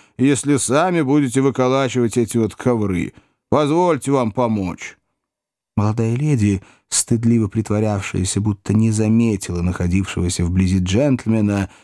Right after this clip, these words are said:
оглянулась, когда Сэм заговорил. Несомненно, она утверждала это впоследствии,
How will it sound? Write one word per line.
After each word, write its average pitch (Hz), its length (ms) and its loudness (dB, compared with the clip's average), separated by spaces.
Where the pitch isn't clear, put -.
оглянулась, 104 1000 2
когда 104 340 0
Сэм 117 340 0
заговорил. 101 720 0
Несомненно, 92 960 0
она 87 180 2
утверждала 82 480 -2
это - 140 -8
впоследствии, 82 840 -2